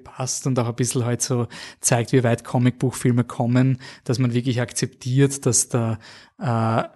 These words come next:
ein Bösewicht ist, der quasi ein Keyboard-Warrior ist. Also der Riddler organisiert seine Terroranschläge, äh, mit, äh, vergleichsweise limitierten Ressourcen,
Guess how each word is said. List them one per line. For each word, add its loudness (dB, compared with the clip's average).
ein -6
Bösewicht 0
ist, -2
der 2
quasi -2
ein 0
Keyboard-Warrior 0
ist. -4
Also -2
der -2
Riddler 2
organisiert 0
seine 0
Terroranschläge, -2
äh, -2
mit, -4
äh, -4
vergleichsweise 0
limitierten -2
Ressourcen, -2